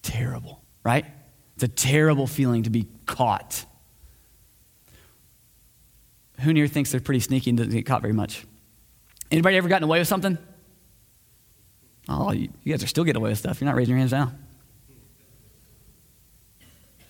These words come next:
We like to think we're getting away with stuff, don't we? We love thinking this might, s-, something, "I, I can do this. Nobody will ever know. Nobody will ever say anything. Nobody will ever see it."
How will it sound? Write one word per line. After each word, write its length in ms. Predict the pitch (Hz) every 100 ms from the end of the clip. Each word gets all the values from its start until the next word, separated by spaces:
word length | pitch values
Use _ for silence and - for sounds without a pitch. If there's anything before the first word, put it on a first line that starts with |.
| - - - _ _ - - _ _ _ _ _ _ _ _ _ _ _ _ -
We 120 | 139
like 240 | 143 143
to 80 | 135
think 200 | 127 135
we're 100 | 123
getting 180 | 123 120
away 140 | 113
with 140 | 120 117
stuff, 200 | 113 110
don't 180 | 117 117
we? 160 | 113 - _ _ _ _ _ _ _ _ _ _ _
We 100 | 127
love 400 | 123 127 139 139
thinking 220 | 143 123
this 140 | 123 -
might, 200 | 117 - - - _
s-, 100 | - - -
something, 300 | - 113 92
"I, 280 | 113 113 120
I 80 | 127
can 160 | - 123
do 120 | 131
this. 160 | 120
Nobody 220 | 123 120 113
will 140 | 107
ever 200 | 117 120
know. 340 | 120 123 120 127 - - _ _ _
Nobody 160 | 131 131
will 80 |
ever 180 | 127 123
say 140 | 120 117
anything. 460 | 123 120 117 120
Nobody 200 | 127 135
will 100 | 139
ever 80 | 131
see 260 | 131 135 139
it." 220 | -